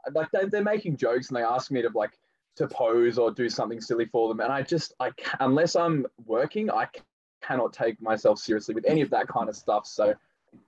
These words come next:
yeah, I was thrown in the deep end when I started modeling. Um, it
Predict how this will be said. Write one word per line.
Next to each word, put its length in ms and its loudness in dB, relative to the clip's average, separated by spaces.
yeah, 160 4
I 20 2
was 220 0
thrown 320 2
in 80 2
the 80 2
deep 320 0
end 340 -4
when 140 -4
I 60 2
started 420 0
modeling. 480 0
Um, 640 -2
it 60 0